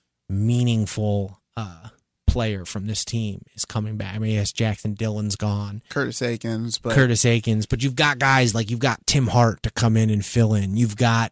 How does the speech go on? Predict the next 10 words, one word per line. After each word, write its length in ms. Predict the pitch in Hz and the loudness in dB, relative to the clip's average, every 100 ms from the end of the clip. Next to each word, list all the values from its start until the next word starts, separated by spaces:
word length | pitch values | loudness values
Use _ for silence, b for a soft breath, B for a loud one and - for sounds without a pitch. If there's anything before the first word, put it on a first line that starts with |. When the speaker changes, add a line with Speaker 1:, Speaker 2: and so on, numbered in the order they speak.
| _ | _
Speaker 1:
um, 420 | 123 110 104 98 98 | 0 2 2 2 2
Bryce 360 | 123 117 113 | 4 4 2
Huff, 320 | - 120 107 - | 4 2 2 -2
who's 220 | 104 101 | -2 2
emerged 640 | 107 110 104 82 90 - | 4 4 2 -2 -4 -4
in, 320 | 113 117 101 - | -4 -4 -6 -6
in 160 | 131 107 | -2 0
those 200 | 107 104 | 0 -2
spots. 680 | - 123 110 - - - - | -2 -2 -6 -8 -6 -6 -4
Um, 500 | 120 113 107 98 | -2 -2 -2 -4